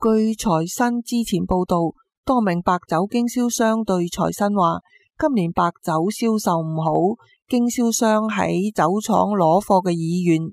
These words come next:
亦顯著下降。佢哋認為上半年嘅禁酒令對白酒產生咗短期影響，但更致命嘅係其他行業唔景氣嘅背景下，消費者對於白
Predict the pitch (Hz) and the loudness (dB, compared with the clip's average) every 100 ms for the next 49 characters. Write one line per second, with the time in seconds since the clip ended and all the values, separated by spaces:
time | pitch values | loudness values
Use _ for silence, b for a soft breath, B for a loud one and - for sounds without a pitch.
0 | - 196 175 175 180 226 202 180 175 170 | 0 0 2 -2 0 0 0 0 -2 0
1 | 175 170 175 - _ - _ 240 226 196 | 0 0 -2 -12 _ -20 _ 0 2 2
2 | 185 185 160 165 - - 226 214 214 233 | 0 0 0 -2 -8 -4 0 0 0 0
3 | 196 175 208 233 220 220 180 240 240 185 | 0 0 -2 0 -2 -2 -2 0 0 0
4 | 180 - 202 190 185 185 - 170 - - | -4 -4 0 0 0 -2 0 -2 -2 -2
5 | 156 180 233 b - 170 190 220 214 208 | 0 0 -4 b -6 -4 -2 -2 -2 0
6 | 165 180 196 170 175 208 170 151 151 185 | 2 2 0 -2 -2 -2 -4 -2 -2 -2
7 | 170 156 190 b b b b 220 214 220 | 0 -2 -4 b b b b -2 0 0
8 | 226 220 220 - 208 202 180 185 190 185 | 0 0 -2 0 0 2 0 0 0 0
9 | 170 170 185 165 220 220 214 165 170 165 | 0 -2 -4 -2 0 0 2 0 0 -4
10 | - 160 160 156 165 214 190 180 170 175 | -2 -6 -4 -2 0 0 0 0 0 0
11 | 175 160 196 196 170 170 b b - 311 | 0 -2 0 0 -2 -4 b b 0 0
12 | 285 233 190 190 190 180 220 226 214 208 | 2 0 0 -2 -2 0 0 0 0 0
13 | 220 226 220 190 | 0 0 0 -2